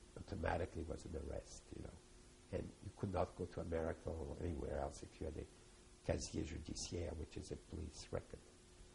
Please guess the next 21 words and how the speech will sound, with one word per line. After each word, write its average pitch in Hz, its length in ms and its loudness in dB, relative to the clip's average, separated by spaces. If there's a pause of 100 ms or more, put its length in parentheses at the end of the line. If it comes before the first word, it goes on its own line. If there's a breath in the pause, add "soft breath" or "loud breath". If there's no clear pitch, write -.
(300)
So 90 360 6 (260)
this 147 240 10
gives 113 260 6
you 101 120 4
some, 147 440 8 (140)
a 117 40 6
little 135 380 10 (140)
image 123 400 4 (420)
that 120 200 8
down 151 300 12
deep 127 280 10 (400)
among 117 240 12
the 120 80 4
police - 580 4 (420)
still 120 320 8
existed 90 560 4
a 87 40 6
great 95 380 4
deal 80 180 2
of 76 120 2
anti-Semitism. - 840 -4